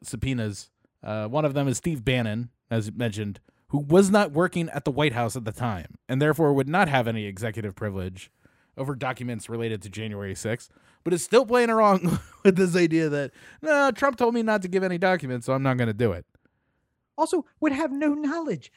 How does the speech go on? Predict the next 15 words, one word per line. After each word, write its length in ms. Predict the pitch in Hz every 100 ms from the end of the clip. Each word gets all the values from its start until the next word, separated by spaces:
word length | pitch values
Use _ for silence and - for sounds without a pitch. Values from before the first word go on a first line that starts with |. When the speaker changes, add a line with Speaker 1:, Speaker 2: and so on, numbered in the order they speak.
| _
Speaker 2:
of 140 | 330 311
what 180 | 359
was 140 | 330 277
going 340 | 320 339 330
on 260 | 349 359 233 - -
'cause 140 | 330
he 100 | 359
wasn't 540 | 254 185 294 285 285
at 200 | 202 214
the 60 | 214
White 380 | 214 233 247 196
House. 460 | 156 107 - - -
Speaker 1:
Oh, 140 | 220
but 120 | 190 160
apparently 920 | 143 202 277 185 104 104 101 107